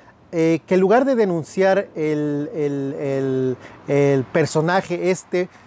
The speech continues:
el, en, en lugar de presionar a la, a la, eh, exdirectora del conapred por, eh, tener el, como invitado a Chumel Torres, eh, dieron a entender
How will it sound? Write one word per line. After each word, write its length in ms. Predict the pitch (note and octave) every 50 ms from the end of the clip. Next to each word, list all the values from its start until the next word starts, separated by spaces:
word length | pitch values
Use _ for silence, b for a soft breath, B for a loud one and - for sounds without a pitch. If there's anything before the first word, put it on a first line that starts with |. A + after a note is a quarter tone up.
| B B -
el, 320 | - D3+ D#3+ E3 F3 A#3 A#3+ -
en, 180 | F#3+ F3+ F#3+ -
en 220 | E3+ E3+ D#3+ E3+
lugar 300 | E3+ E3+ D#3+ F#3+ G3+ A#3
de 100 | A#3 A#3
presionar 540 | - - F3+ E3 - - D#3 D#3+ E3+ F3 F3+
a 120 | F#3+ F#3 C#3
la, 220 | C#3+ C#3 C3+ B2+ C3 B2+ - -
a 360 | - C3 B2+ B2 B2 A#2+ A#2+ A#2+
la, 520 | B2+ B2+ B2 B2 B2 A#2+ A#2 A#2 A#2+ - B B B B B B - -
eh, 160 | B2+ - - F#3
exdirectora 720 | D#3 - - - D3+ D#3+ D3+ D3+ - - E3+ E3+ E3 D#3+
del 180 | D3 D3 C#3 B2
conapred 500 | - - C#3 C#3 B2+ - - D#3+ D#3+ D#3 _
por, 340 | - C#3+ C#3 C#3 C3+ A#2+ B B B B B - _ -
eh, 200 | - C#3 C3+ B2+ -
tener 340 | - E3 D#3+ F3+ F#3+ G3 F#3+
el, 180 | F#3 E3+ C#3+ - - - -
como 200 | D3 D3+ D#3 D#3+
invitado 920 | D3+ D3 D3+ - - F3 E3 E3 D#3+ E3+ E3 D#3 D3+ D3 C#3+ C#3+ D3 D3
a 220 | B2 B2 B2 B2
Chumel 340 | - - D3 D3+ E3 F3 E3+
Torres, 480 | - - E3 E3 F3 F#3 G3 - - B B B B B B B B _ -
eh, 400 | F3 E3+ F3 F3 F3 F3 F3 E3+ B B B B B B B - - -
dieron 500 | G3 E3+ F3+ G#3+ B3 C#4 C#4 C4+ C4 A#3+
a 60 | A3+
entender 580 | G#3+ F#3+ - G#3 G#3 G3+ G3+ G#3 G#3+ G#3+ G#3+